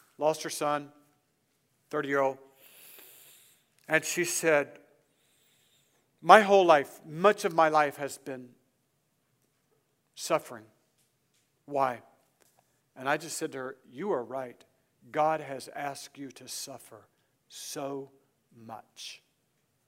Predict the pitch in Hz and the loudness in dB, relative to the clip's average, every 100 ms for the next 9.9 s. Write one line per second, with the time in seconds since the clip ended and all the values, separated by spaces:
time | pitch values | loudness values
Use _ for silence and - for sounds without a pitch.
0 | _ _ - - - - 151 160 233 226 | _ _ -20 -20 -20 -4 -2 8 12 12
1 | - - 156 175 208 170 165 135 170 170 | 8 -2 0 2 2 2 -2 0 -2 -2
2 | 190 170 160 170 165 160 - 165 170 160 | -2 0 0 0 -2 -4 -6 -6 -6 -6
3 | 143 143 139 139 113 - _ _ _ _ | -6 -8 -6 -8 -8 -16 _ _ _ _
4 | _ _ _ _ _ _ _ _ _ _ | _ _ _ _ _ _ _ _ _ _
5 | _ _ 123 147 156 156 143 139 131 - | _ _ 0 4 4 0 -6 -6 -6 -10
6 | 139 123 - 139 - 127 - 139 123 117 | -16 -16 -14 -16 -16 -18 -14 -14 -14 -20
7 | - - - _ 156 160 - 175 175 147 | -20 -20 -20 _ -8 -8 -8 -8 -8 -8
8 | 139 123 - 131 143 123 131 123 123 _ | -8 -10 -14 -14 -16 -16 -16 -16 -18 _
9 | _ _ - 143 139 139 143 127 123 | _ _ -8 -2 -2 -2 -8 -10 -16